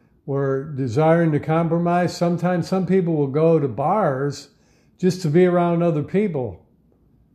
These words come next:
nightclubs. And when you do that, you're just walking into a den of iniquity.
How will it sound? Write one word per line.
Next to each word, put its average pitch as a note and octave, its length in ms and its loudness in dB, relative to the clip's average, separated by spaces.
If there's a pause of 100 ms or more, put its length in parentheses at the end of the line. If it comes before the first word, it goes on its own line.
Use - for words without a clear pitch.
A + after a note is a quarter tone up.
(840)
nightclubs. D#3 920 0 (1700)
And D#3 160 2
when E3+ 160 4
you E3 120 4
do G3 180 2
that, F#3 240 4
you're E3 140 2
just D#3+ 420 -2 (140)
walking G3 520 0
into G3 500 0
a D3 60 0
den D#3 280 -2
of F#3 100 -2
iniquity. C3+ 680 -4